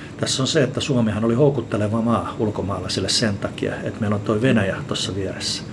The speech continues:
Ja kun Venäjän markkinoiden tämmöiseen ajateltiin, että ne saattaa avautua ja sinne päästään, niin Suomi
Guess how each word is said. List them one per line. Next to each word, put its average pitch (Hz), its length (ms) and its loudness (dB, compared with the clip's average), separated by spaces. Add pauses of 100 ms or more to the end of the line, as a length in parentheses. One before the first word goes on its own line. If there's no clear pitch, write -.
(320)
Ja - 40 -6
kun 107 140 0
Venäjän 120 340 4 (240)
markkinoiden 104 600 2 (380)
tämmöiseen 101 460 0
ajateltiin, 107 680 2
että - 200 -4
ne 98 220 0
saattaa - 480 2
avautua 95 540 2
ja 90 100 -2 (200)
sinne 104 400 0
päästään, 92 500 -2 (460)
niin 104 200 -2
Suomi 101 460 0